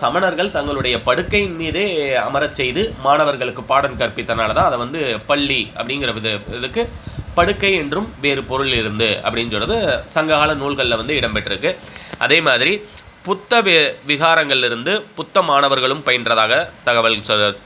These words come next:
தெரிவிக்கப்பட்டுள்ளது. அதே மாதிரி நாலந்தா பல்கலைக்கழகத்தில் பண-, பயின்ற சீன பயணி யுவான் சுவாங் கூடுதல் படிப்புக்காக காஞ்சியிலிருந்தே கடிகைக்கு வந்திருக்கிறார் அப்படிங்கிற தகவல் மூலமாக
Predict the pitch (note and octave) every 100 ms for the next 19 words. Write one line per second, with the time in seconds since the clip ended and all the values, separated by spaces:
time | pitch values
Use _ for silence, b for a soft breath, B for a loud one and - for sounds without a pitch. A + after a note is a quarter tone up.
0 | - - - - C3+ A#2+ G#2+ G#2 G#2 G#2
1 | D#3 F#3+ B2 C3+ D3 B2+ B2 G3+ G#3 B
2 | B B B - B2+ C#3+ F3+ A3 G#3 F#3+
3 | F#3+ F#3 D#3+ C#3+ C#3+ C#3 C3 B2+ A#2+ B2
4 | A#2+ A2+ A#2 A2 A#2 A#2 B2+ F#3+ - -
5 | - G3 G3 - C3 B2+ D3+ G3 - B2
6 | C3+ E3+ F3 - B2+ D3 F#3+ - F#3+ A3
7 | G#3 G3 - C#3+ B2 B2 B2+ C3 G3+ D#3
8 | C3+ F3+ F#3 F3 D#3+ D3 C#3+ F#3+ C#3+ C#3
9 | D3 D3+ - G3 A3+ - C3 B2 B2 A2
10 | G#2 G#2 G#2+ F#2 - - A#2 B2+ C#3 G#2+
11 | A2+ A#2 A2+ G#2+ G#2 G2 G#2 G3